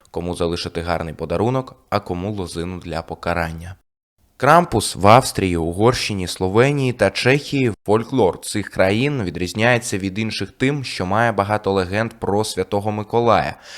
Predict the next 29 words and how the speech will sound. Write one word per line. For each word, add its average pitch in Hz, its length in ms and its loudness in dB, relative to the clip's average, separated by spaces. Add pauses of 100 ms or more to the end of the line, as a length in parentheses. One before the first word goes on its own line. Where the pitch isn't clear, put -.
(140)
та 87 100 2
його 87 280 2
споконвічного 87 760 -4
спутника 117 720 0
і 104 80 -4
водночас 92 600 -4
антипода — 95 760 0 (260)
Крампуса. 92 680 -2 (240)
Цей 156 220 8
персонаж 151 540 4
супроводжує 101 720 0
Святого 107 440 0
Миколая 110 560 6
Чудотворця, 113 920 2
поки 95 240 -4
той 131 300 4
розносить 87 500 -2
подарунки 95 440 -2
малюкам 117 600 2 (220)
і 143 100 0
підкладає 131 580 6
різки 117 340 0
чи - 180 -2
вугілля 110 440 0
неслухняним 107 760 -2
дітям 107 340 -2
під 117 240 -6
подушки, 120 600 0
лякає 120 520 6